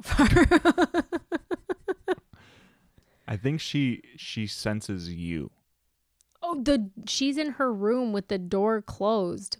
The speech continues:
Speaker 1: But there's times where it's literally just that. It's like, "Hey, let's get it on tonight." And we're, like, getting ready. And then she's like, "Meow."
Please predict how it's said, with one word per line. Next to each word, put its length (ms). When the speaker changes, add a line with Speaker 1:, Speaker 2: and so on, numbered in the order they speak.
Speaker 1:
But 220
there's 200
times 520
where 140
it's 340
literally 540
just 460
that. 280
It's 260
like, 300
"Hey, 640
let's 400
get 160
it 100
on 240
tonight." 580
And 120
we're, 100
like, 180
getting 260
ready. 440
And 120
then 80
she's 180
like, 100
"Meow." 500